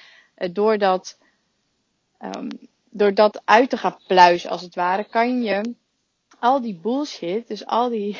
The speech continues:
<laughs> overtuigingen, al die st-, ego-stukken, nog verder, eh, ontrafelen. Ehm,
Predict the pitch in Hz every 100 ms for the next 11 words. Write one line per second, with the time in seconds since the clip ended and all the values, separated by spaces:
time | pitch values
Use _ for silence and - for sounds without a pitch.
0 | - - - 202 196 190 220 277 254 208
1 | 180 - 220 226 202 - - - 240 285
2 | 262 - - 185 175 190 247 - - _
3 | _ _ 220 277 - - 196 196 190 190
4 | - _ _ - 175 180 185 185 185 208
5 | 196 - 180 - 208 _ _ _ _ _
6 | _ 185 185 185 185